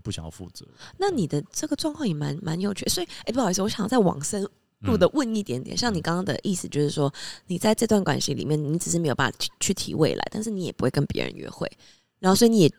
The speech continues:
Speaker 2: 你也希望对方是不要跟别人约会的。
Speaker 1: 对啊，如-，如果，如果我的状态是我没有跟，我没有想，我也没有跟其他人约会的话，
Speaker 2: 对。
Speaker 1: 那我当然会期待对方也是这样。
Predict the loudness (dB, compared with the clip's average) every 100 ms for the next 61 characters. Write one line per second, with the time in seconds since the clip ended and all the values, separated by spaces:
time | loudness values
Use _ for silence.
0 | 0 4 6 8 6 6 4 2 2 2
1 | 0 -2 -2 0 0 -2 -10 -10 -8 -8
2 | -4 -6 -6 4 4 4 0 2 4 6
3 | 6 4 0 4 4 2 0 0 0 0
4 | -2 -2 -2 -4 -12 -6 -4 0 0 0
5 | -2 -6 -2 -2 -2 -2 -2 -2 -6 -6
6 | -6 -4 -6 -8 -10 -8 -10 -10 -12 -12
7 | -12 -14 -4 -2 -2 -8 _ -4 2 2
8 | 2 0 0 -2 -2 -4 -6 -6 -8 -10
9 | -14 -16 -18 -20